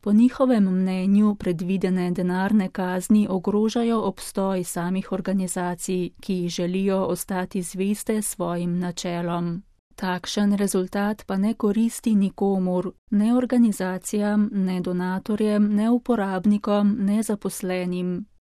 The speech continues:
Dopis škofov nazadnje opozarja še na pomemben prispevek katoliških in drugih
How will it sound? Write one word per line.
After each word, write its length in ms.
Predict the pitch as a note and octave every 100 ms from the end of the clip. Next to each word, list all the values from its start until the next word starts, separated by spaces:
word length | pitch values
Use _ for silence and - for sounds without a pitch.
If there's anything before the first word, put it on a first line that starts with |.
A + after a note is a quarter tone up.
| _
Dopis 500 | - G#3 G#3 C4+ C#4 -
škofov 680 | - G3 G3 F#3+ G#3+ G#3+ G#3+
nazadnje 640 | F#3 F3+ F3+ F3+ A3 G#3
opozarja 680 | F#3 - F#3 F#3+ F#3+ G#3 G#3+
še 200 | G#3 - A#3
na 140 | A#3 A3+
pomemben 680 | - G3+ G#3+ A#3 A#3 A#3+ A3+
prispevek 840 | A3+ A3 - F#3+ F#3+ F3+ F3 E3+ -
katoliških 920 | - F3 E3+ F#3+ G#3 G#3 - A3 G#3 B3
in 140 | A#3
drugih 400 | G#3+ G#3+ F#3+ F3+